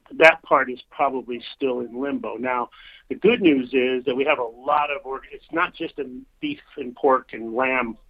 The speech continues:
issue. This is a general agricultural commodity issue, you know, everything from seafood to cranberries to, to meat. So the industry's focused on this,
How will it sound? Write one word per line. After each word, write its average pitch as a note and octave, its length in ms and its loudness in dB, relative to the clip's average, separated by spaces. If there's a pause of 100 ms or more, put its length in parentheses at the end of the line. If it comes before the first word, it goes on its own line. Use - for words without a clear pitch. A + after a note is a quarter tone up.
(120)
issue. A#2+ 420 -4
This C3+ 220 0
is B2+ 220 -2
a A#2+ 240 0 (540)
general C3+ 640 2
agricultural B2+ 960 -2
commodity A#2+ 640 -2
issue, B2 460 -2
you A#2 80 -10
know, A#2+ 80 -6
everything A#2+ 320 -4
from - 140 -20 (120)
seafood C3 640 0
to A2+ 80 -20
cranberries B2 760 -4 (120)
to, A#2 180 -4 (160)
to A2+ 80 -12
meat. D3 280 4 (760)
So C3+ 380 4
the C#3 80 -6
industry's F3 560 -4
focused D3 420 -4
on B2 240 -4
this, B2 180 -4